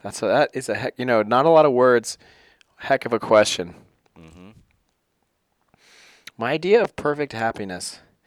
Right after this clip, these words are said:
Speaker 1: the perfect bowl of ramen. No, um,
Speaker 2: <laughs>
Speaker 1: spending, honestly, it sounds corny, but I, I think I'm my hap-, happiest when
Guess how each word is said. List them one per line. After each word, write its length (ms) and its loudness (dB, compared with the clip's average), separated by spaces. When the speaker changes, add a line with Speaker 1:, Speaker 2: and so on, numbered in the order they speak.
Speaker 1:
the 100 -8
perfect 440 -6
bowl 240 2
of 120 -6
ramen. 460 2
No, 360 2
um, 640 -2
Speaker 2:
<laughs> 220 -20
Speaker 1:
spending, 460 -2
honestly, 400 -2
it 200 -4
sounds 280 -2
corny, 360 -6
but 160 -2
I, 240 0
I 80 -6
think 180 -6
I'm 120 0
my 120 0
hap-, 360 -4
happiest 520 -6
when 320 -4